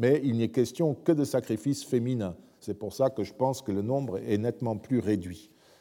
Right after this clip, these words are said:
alors que la liste complète comprend des dieux masculins, évidemment. Les autres témoignages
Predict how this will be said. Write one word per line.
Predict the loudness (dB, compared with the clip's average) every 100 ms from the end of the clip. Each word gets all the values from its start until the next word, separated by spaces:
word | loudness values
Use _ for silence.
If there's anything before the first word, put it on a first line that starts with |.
| -6
alors | -2 -2 0
que | 0
la | 2 2
liste | 2 2 -2 -4
complète | -2 0 2 2 0
comprend | -6 -6 -4 -2
des | -2 -2
dieux | -2 -2
masculins, | -2 -6 -4 -4 -4 -6
évidemment. | -8 -10 -12 -18 _ _ _ _ _ _ _ _ -20 _ -20 -20 -20 -20 _
Les | 6 10
autres | 10 10 6
témoignages | 8 8 8 8 6 8 6 4 4